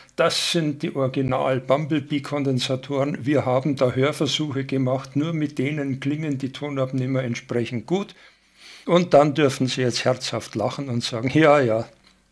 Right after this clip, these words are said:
Hörversuche, da haben wir inzwischen auch einiges gelernt.“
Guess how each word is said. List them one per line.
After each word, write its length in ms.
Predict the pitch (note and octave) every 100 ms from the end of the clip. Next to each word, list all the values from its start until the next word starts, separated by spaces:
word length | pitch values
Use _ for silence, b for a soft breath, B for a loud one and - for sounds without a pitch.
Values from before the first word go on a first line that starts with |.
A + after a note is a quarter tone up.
| -
Hörversuche, 760 | B2 B2+ C3+ B2 C3 B2 B2+ - B B B B _ -
da 240 | A#2+ A2+
haben 220 | A#2 A#2+
wir 140 | B2 B2
inzwischen 680 | A2+ - C3 - D3 -
auch 280 | - G#2 -
einiges 600 | - A#2+ B2+ B2 A#2+ -
gelernt.“ 560 | C3+ C3 A2+ G#2+ -